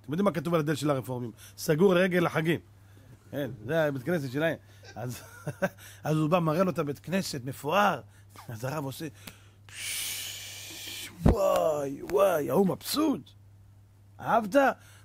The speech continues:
"מדהים, מדהים, יו, יו, יו." הוא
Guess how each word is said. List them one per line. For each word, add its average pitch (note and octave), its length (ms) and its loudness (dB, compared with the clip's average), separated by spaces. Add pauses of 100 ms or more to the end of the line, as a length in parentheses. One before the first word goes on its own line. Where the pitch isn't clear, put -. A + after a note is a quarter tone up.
"מדהים, G#3+ 680 2
מדהים, G3 560 -2
יו, B3+ 560 4
יו, F3+ 500 4
יו." G3 160 2
הוא E3+ 140 2